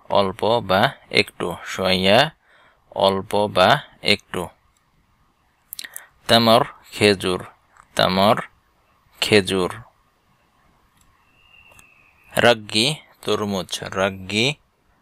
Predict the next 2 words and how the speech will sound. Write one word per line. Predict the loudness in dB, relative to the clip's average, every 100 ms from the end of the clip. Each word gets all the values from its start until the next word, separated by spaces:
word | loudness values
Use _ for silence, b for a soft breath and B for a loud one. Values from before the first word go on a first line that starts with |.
| _ _ _ _ _
তরমুজ। | 0 2 0 0 -2 -4 -6 -4 -6 _ _ _ _ _ _ _ _ _ _ _ _ _ _ _ _ _ _ _ _ _ _ _ _ _ _ _
আইশ | 2 4 2 0 -4 -6